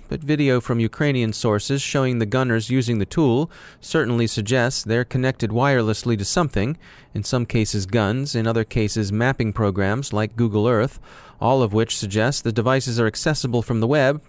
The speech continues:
and capable of reporting back to the Russian army. Apart from some targeting of isis operators developed by monitoring their online activity, this incident does seem to offer the clearest instance yet of lethal tactical hacking.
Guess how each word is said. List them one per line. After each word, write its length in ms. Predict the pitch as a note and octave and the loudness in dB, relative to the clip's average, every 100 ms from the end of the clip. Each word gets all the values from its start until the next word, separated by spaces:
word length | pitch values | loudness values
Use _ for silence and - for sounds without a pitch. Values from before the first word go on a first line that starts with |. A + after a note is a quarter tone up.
| - | -6
and 220 | A#2 C3 | -6 -4
capable 440 | B2+ B2+ A#2+ B2 | -4 -2 -2 0
of 140 | B2 A#2+ | 0 -2
reporting 420 | - C3 C3 B2 | 0 0 0 0
back 280 | C3 G#2+ - | 0 0 -2
to 100 | - | -4
the 100 | A2 | 0
Russian 320 | G2 - A2+ | -2 0 0
army. 340 | A#2 G2 D2+ - _ _ _ _ _ _ - - - | 2 0 -4 -10 _ _ _ _ _ _ -20 -20 -8
Apart 320 | E3 A3 A3+ - | -4 2 2 2
from 140 | D#3+ | -2
some 260 | - F3 D#3+ | 0 0 0
targeting 540 | - G3 D3+ C#3+ C#3 | 2 2 2 2 2
of 80 | B2+ | 2
isis 400 | C#3 C#3+ B2+ - | 2 0 -2 0
operators 680 | C#3+ - A#2+ A2+ G#2+ C#3 | 0 2 2 2 2 0
developed 440 | - B2 B2 B2 A#2 | 0 0 2 2 0
by 180 | A#2 A2 | 0 2
monitoring 560 | A2 B2 A#2+ G#2+ A2 | 2 2 0 0 0
their 160 | G#2+ - | 0 0
online 480 | B2 A#2+ A2 G#2+ G#2+ | 0 2 2 0 0
activity, 640 | F#2+ - - B2 F#2 C3 C3+ - | -2 -2 -2 0 0 -2 -4 -2
this 200 | D#3+ F3+ | 0 2
incident 480 | E3 - C#3+ C#3+ C3+ | 0 2 0 0 2
does 200 | D#3+ C#3+ | 0 0
seem 240 | E3 D3 | 0 0
to 100 | C3 | 0
offer 320 | - C#3+ C#3+ | 0 0 0
the 100 | A2+ | -2
clearest 500 | - - F3 B2+ - | -2 0 2 2 0
instance 440 | D3 C3+ B2+ A2 C3+ | -2 -2 -2 -2 0
yet 280 | C#3+ A#2 | 2 2
of 100 | A#2 | 0
lethal 380 | A2+ C3+ C3+ A#2 | 0 -2 0 -2
tactical 520 | A2+ D#3 B2+ - A2 | -2 -4 -4 -4 -4
hacking. 540 | G2 - E3 - F2 | -2 -2 -2 -2 -4